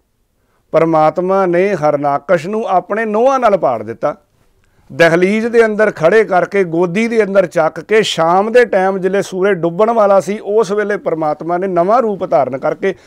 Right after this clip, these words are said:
ਜਿਹੜੇ ਪੰਜ ਵਾਰ ਮਿਲੇ ਹੋਏ ਸਨ ਹਰਨਾਕਸ਼ ਨੂੰ, ਪੰਜੇ ਹੀ ਜਿਹੜੇ ਨੇ ਖਤਮ ਕਰ ਦਿੱਤੇ।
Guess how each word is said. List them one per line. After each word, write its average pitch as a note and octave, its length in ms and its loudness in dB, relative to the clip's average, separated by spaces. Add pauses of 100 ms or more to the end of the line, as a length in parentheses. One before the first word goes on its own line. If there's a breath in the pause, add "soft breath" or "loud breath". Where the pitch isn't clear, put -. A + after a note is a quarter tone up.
(180 soft breath)
ਜਿਹੜੇ G#3 420 4
ਪੰਜ F#3 340 0
ਵਾਰ F3 280 2
ਮਿਲੇ E3+ 260 0
ਹੋਏ E3 200 2
ਸਨ D3 260 -4 (320)
ਹਰਨਾਕਸ਼ D#3 440 0
ਨੂੰ, F3+ 120 -2
ਪੰਜੇ E3+ 280 0
ਹੀ G3 80 2
ਜਿਹੜੇ D#3+ 200 2
ਨੇ C#3 100 -4
ਖਤਮ A#2+ 320 -8
ਕਰ A2+ 140 -8
ਦਿੱਤੇ। - 300 -20